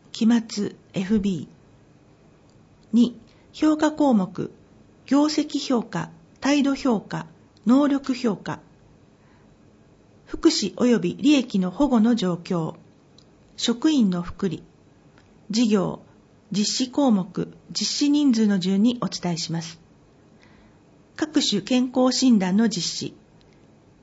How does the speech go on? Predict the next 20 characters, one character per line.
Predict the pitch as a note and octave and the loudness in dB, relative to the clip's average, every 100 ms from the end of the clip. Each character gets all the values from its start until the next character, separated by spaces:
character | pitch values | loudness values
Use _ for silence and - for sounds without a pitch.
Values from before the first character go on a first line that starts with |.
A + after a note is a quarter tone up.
| - | -2
定 | D4 D4+ | 2 2
期 | D4+ - | 0 -2
健 | C#4 C4+ | 0 2
康 | C4+ C4 C4 | 2 0 2
診 | B3 G#3 | 2 2
断、 | E3+ D#3+ - - _ - | 0 -8 -14 -20 _ -10
百 | A3+ D4+ D4+ | -2 0 2
九 | D4 B3+ | 2 2
十 | F3 E3+ | 2 -2
五 | E3+ | -2
人。 | F3 F3 - - - _ - _ _ _ A3+ | -2 -2 -6 -16 -20 _ -20 _ _ _ 4
人 | B3 A#3+ | 6 6
間 | B3 A#3 | 6 4
ド | A3+ | 2
ッ | A3 | -2
ク、 | - E3+ - - _ - | -6 -8 -8 -14 _ -10
百 | - G#3+ D4 A#3 | -8 0 2 2
十 | A#3 C#4 | 2 2
九 | C4 C#4 A3+ | 0 0 0
人。 | E3+ D#3+ | -2 -6